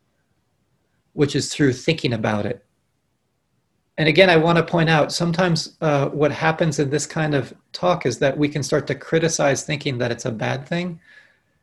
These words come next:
It's not a bad way of relating to the world. It's just super narrow. And it, and what I noticed is I'd been cut off from other ways of understanding, feeling into this world.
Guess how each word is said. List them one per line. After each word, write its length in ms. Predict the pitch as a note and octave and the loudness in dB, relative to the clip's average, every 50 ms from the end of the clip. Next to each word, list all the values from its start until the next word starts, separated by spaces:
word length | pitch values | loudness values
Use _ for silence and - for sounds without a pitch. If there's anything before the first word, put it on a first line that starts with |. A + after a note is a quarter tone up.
| _ _ _ _ _ - | _ _ _ _ _ -6
It's 160 | D3 - - | -6 -4 0
not 220 | F3 F#3 G3+ G3 | 0 2 2 4
a 80 | E3 C3 | 2 0
bad 440 | A#2 A2+ - C#3 C#3 D3+ D#3+ C#3+ C#3 | 0 -2 -2 0 2 2 2 2 0
way 220 | C3+ D3 D3 D3 | 0 0 2 2
of 140 | C#3+ B2 B2+ | 0 0 0
relating 360 | B2+ A#2+ B2 B2+ C3+ D3+ D3 | 0 0 0 0 -2 -2 -4
to 120 | C#3 - E3 | -4 -4 -2
the 100 | D#3+ E3 | 0 0
world. 360 | E3 E3+ E3+ F3 - - - | 0 2 0 0 -2 -4 -10
It's 140 | - B2 - | -12 -10 -6
just 240 | - F3 D#3+ - - | -4 -4 -4 -4 -4
super 260 | - E3+ - D#3 C3 | -6 -6 -4 -4 -6
narrow. 640 | A2+ G#2+ G#2+ A2 A#2 B2+ C3 A#2 G2+ G2 G#2+ G#2+ - _ _ _ _ _ _ _ _ _ _ _ _ _ _ _ _ _ _ _ _ _ _ _ _ _ _ _ _ - | -4 -4 -6 -4 -2 -2 -2 -2 -2 -4 -6 -8 -12 _ _ _ _ _ _ _ _ _ _ _ _ _ _ _ _ _ _ _ _ _ _ _ _ _ _ _ _ -4
And 140 | D#3 C#3+ - | 0 0 0
it, 160 | - - - | -2 -2 -2
and 220 | - D3 C3 C3 C#3 | 0 0 0 2 2
what 120 | D#3 D3 | 4 4
I 120 | C#3+ C3 | 4 4
noticed 460 | B2+ C3 C3 D#3 F#3+ G#3+ F#3+ - - D3 | 2 2 2 4 4 4 4 2 0 -4
is 180 | B2+ - - - | -6 -6 -6 -4
I'd 200 | - C#3+ C#3 A#2 | -2 -2 -2 0
been 160 | C#3 C#3 B2+ | -2 -6 -6
cut 180 | - - - E3+ | -6 -4 -2 0
off 180 | F3 D#3 - | 0 0 0
from 220 | - D#3 C#3 C3+ - | -2 -4 -4 -2 -4
other 260 | - D#3 E3 E3 D3+ | -4 -2 -2 -2 -2
ways 300 | D3 D3+ D3+ D3 C#3+ C#3 | 0 0 0 0 0 0
of 240 | C#3+ A#2 A#2+ - _ - | -2 -2 -4 -8 _ -8
understanding, 800 | D#3 D#3 D3+ D3+ C#3+ - - D3 C#3+ D3+ D#3 C#3+ C#3 B2 A2 G2+ | -6 -4 -2 -2 -4 -4 -4 -4 -2 -2 -2 -2 -4 -4 -4 -6
feeling 400 | G2+ - - D3+ C#3+ D3 C#3 B2 | -8 -4 -4 -2 0 0 -2 -4
into 360 | - C3+ C#3 C#3 - - C#3 | -4 -4 -4 -4 -4 -4 -6
this 240 | A2 A2 G#2+ - - | -6 -4 -8 -6 -6
world. 360 | B2+ A#2+ A#2 A2 G#2+ G2 - | -6 -6 -4 -6 -8 -10 -12